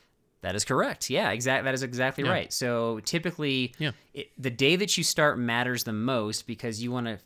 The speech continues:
Speaker 1: pick a day that's, you know, less popular, and then it's easier to get the days behind that filled in with the areas you're going to. So there's a strategy.
Speaker 2: You feel like there's a statistical,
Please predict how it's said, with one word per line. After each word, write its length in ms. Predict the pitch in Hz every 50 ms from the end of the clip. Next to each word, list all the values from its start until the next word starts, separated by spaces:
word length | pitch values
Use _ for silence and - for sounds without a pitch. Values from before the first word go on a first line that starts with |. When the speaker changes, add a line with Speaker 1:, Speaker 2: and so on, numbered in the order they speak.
| _ _ _ -
Speaker 1:
pick 160 | - 160 -
a 40 | 147
day 240 | 113 123 120 117 117
that's, 300 | 113 101 - - - - -
you 80 | 135
know, 200 | 120 107 98 98 95 - 127 120
less 240 | 120 123 120 - -
popular, 580 | - - 104 101 117 - 165 175 196 233 220 - - - - - _ -
and 180 | 113 117 120 117
then 500 | 120 120 120 117 117 117 117 113 117 107
it's 140 | 135 - -
easier 240 | - 170 170 170 156
to 60 | 143
get 120 | 131 139 -
the 60 | 123
days 240 | 120 127 123 117 113
behind 500 | 123 107 - - 123 123 123 127 120 113
that 160 | 104 87 -
filled 300 | - - 135 123 113 117
in 140 | 113 110 104
with 100 | 101 -
the 100 | 107 104
areas 260 | 113 110 110 110 104
you're 100 | 104 98
going 240 | 101 101 104 101 98
to. 160 | - - - -
So 460 | - - - 104 95 95 95 92 90 87 - - - - - - - _ _ _ -
there's 200 | - 92 101 107
a 40 | 120
strategy. 360 | - - 165 185 233 151 156
Speaker 2:
You 60 | -
feel 100 | 180 190
like 100 | 185 -
there's 180 | 185 175 156 156
a 100 | 156 131
statistical, 880 | - - - 143 - - 156 139 - - - - 147 143 139 131 123